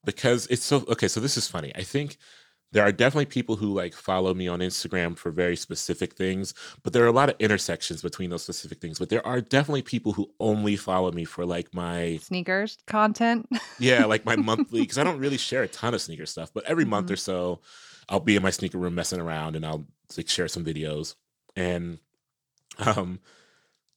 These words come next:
Speaker 1: the other day, someone asked me about my sneaker room. It is, I have a, I have a sneaker room that was an office. I moved into this house at the end of the pandemic, and, uh, it's, like, an old house. It's built in, like, the eighteen, late eighteen hundreds, and it just has all these excess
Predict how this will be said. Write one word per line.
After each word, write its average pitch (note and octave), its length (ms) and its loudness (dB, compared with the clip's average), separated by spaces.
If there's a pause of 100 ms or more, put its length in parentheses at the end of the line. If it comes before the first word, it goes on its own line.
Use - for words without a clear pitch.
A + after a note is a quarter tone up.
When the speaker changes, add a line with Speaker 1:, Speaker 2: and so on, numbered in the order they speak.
(180)
Speaker 1:
the A2+ 100 6
other A#2+ 120 6
day, G2+ 200 6
someone F2 220 -4
asked E2 200 -4
me F2+ 40 -6
about D#2+ 160 -6
my E2 60 -8
sneaker E2 280 -8
room. D#2 280 -6
It G2+ 120 0
is, G2+ 320 0 (140)
I A#1+ 300 -10
have A2 200 2
a, G#2+ 100 4 (260)
I F#2+ 60 0
have G#2 120 4
a G#2+ 60 -2
sneaker - 240 -4
room A2 220 0
that F2+ 180 0
was F#2 240 2
an F2 140 -8
office. E2 280 -6
I F2 60 -6
moved G2 240 0
into A#2 180 -2
this G#2 140 0
house F2+ 220 0
at D#2+ 60 -12
the E2+ 100 -4
end E2 80 -4
of E2 80 -6
the D#2+ 60 -8
pandemic, E2 560 -6
and, D#2 320 -10 (680)
uh, E2 380 0
it's, - 160 -6
like, E2+ 120 -2
an F2+ 160 -4
old F2 300 2
house. E2 420 -2
It's D#2 120 -8
built E2+ 220 -4
in, E2 60 -4
like, D#2+ 160 -6
the D2+ 180 -12
eighteen, D#2+ 600 -8
late E2 180 0
eighteen D#2+ 280 -8
hundreds, D#2 480 -8 (480)
and F2 120 -2
it E2 40 -4
just E2+ 240 -2
has E2+ 180 0
all F2 140 2
these E2 260 -4
excess - 520 -4